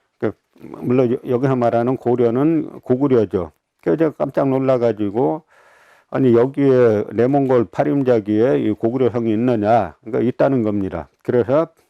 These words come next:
"아니, 어떻게 하냐?"라고 하니까 여기 사람들은 조상대대로 그렇게 들어서 다 있다는 거예요.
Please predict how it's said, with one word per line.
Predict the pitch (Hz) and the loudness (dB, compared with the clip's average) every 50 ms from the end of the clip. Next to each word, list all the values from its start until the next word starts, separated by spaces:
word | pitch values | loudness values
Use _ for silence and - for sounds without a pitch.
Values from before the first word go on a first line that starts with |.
| _ _ _ _ _ _ _ _ _ _ _ _ _ | _ _ _ _ _ _ _ _ _ _ _ _ _
"아니, | 135 131 139 156 | -2 0 2 2
어떻게 | - - - 156 - 147 | 2 0 -2 -2 2 2
하냐?"라고 | 139 131 131 131 123 117 107 113 120 123 127 127 120 | 2 2 2 2 0 2 2 2 0 0 2 0 0
하니까 | 117 110 104 95 120 139 147 | 0 0 -2 0 0 0 0
여기 | 123 107 123 143 151 | 2 0 2 0 0
사람들은 | - 143 131 131 123 117 98 104 135 143 131 | 0 0 0 0 -2 -2 -2 -2 -2 -2 -2
조상대대로 | - 123 117 147 135 139 123 120 110 110 104 101 117 139 143 | -2 -2 0 0 0 0 0 0 0 0 0 0 0 -2 0
그렇게 | - 120 117 - 135 | -2 -4 -2 -2 -2
들어서 | 113 120 110 113 110 135 139 | -2 -2 -2 0 0 -2 -4
다 | - - - 143 | -4 -2 0 0
있다는 | 131 127 - - 143 143 147 139 120 | 0 0 0 0 0 0 0 0 0
거예요. | 113 110 101 92 87 90 98 127 127 95 | 0 0 0 -2 -4 -6 -6 -6 -6 -8